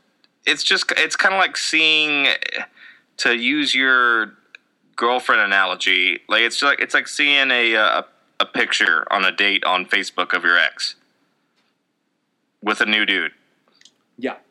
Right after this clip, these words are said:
Speaker 1: If you're a guy, or vice versa with you, with a new girl. If, uh, you, you know, you know, it's just, eh, not good.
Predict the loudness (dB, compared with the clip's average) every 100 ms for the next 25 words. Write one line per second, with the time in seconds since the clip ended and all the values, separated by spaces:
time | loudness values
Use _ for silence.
0 | _ -4 0 2 2 2 0 -4 _ _
1 | _ _ -8 -2 0 2 0 0 -2 0
2 | 0 0 -2 -8 -6 -4 -6 -8 -6 -2
3 | -2 0 0 0 0 -4 -6 -6 -4 -2
4 | -4 -8 -12 -10 -8 -2 -2 -2 -8 -12
5 | -2 0 2 2 0 0 -2 -2 -4 -6
6 | -4 -2 0 -2 -4 -8 _ _ _ _
7 | _ _ _ _ -2 0 0 0 -2